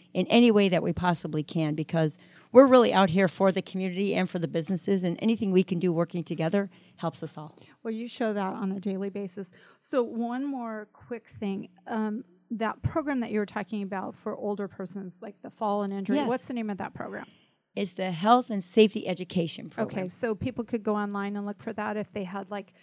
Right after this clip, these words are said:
Speaker 2: elderly parents or grandparents that they were
Speaker 1: You know, if,
Speaker 2: concerned
Speaker 1: if you
Speaker 2: about?
Speaker 1: call us, absolutely. If you call us, and it, we'll send a team out there. But also, we find out about these patients from calls we've been on for a fall,
Speaker 2: Uh-huh.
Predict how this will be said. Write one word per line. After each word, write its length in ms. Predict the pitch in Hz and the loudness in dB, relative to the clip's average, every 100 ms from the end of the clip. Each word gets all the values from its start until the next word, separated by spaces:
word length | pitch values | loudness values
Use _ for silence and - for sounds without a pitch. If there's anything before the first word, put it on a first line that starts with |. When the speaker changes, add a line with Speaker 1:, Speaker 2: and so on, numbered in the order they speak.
| _ _ - | _ _ -4
Speaker 2:
elderly 440 | 233 196 208 202 | -4 -2 -4 -4
parents 420 | - 208 208 214 | -4 -4 -6 -10
or 60 | 214 | -12
grandparents 580 | 196 196 - 208 208 - | -10 -12 -10 -12 -12 -14
that 100 | 220 | -10
they 100 | 208 | -4
were 60 | |
Speaker 1:
You 60 | 233 | 0
know, 100 | 277 | 0
if, 60 | 277 | 0
Speaker 2:
concerned 180 | 214 208 | -2 2
Speaker 1:
if 60 | |
you 80 | 262 | 2
Speaker 2:
about? 80 | 302 | 2
Speaker 1:
call 340 | - 220 233 | -2 -2 0
us, 160 | 285 - - | -2 -4 -6
absolutely. 580 | 220 - 214 185 165 160 | -6 -4 -4 -2 -2 -4
If 120 | 220 | -4
you 80 | 226 | -8
call 260 | 214 208 | -2 -2
us, 200 | 220 - | -2 -4
and 180 | - 185 | -4 -4
it, 60 | - | -4
we'll 220 | 185 202 | -2 -2
send 300 | 180 185 190 | -2 0 0
a 200 | - 175 | 0 -2
team 280 | - - 185 | -2 -2 0
out 160 | 170 - | 0 -2
there. 240 | 208 226 - - _ | -4 -4 -8 -20 _
But 100 | 190 | 4
also, 260 | 208 220 202 | 4 4 2
we 200 | 180 214 | 2 2
find 340 | - 190 180 | 2 0 2
out 260 | 175 180 196 | 4 4 2
about 260 | 160 170 165 | 0 -4 -4
these 180 | 175 170 | -4 -6
patients 520 | 175 170 - 175 - | -6 -6 -6 -8 -8
from 240 | - 165 | -10 -10
calls 320 | 160 185 175 170 | -8 -6 -6 -6
we've 160 | 160 | -6
been 160 | 170 170 | -2 0
on 100 | 156 | 0
for 140 | 160 | 0
a 60 | 147 | -4
fall, 440 | - 175 185 240 | 4 6 8 6
Speaker 2:
Uh-huh. 260 | 233 208 | 4 -8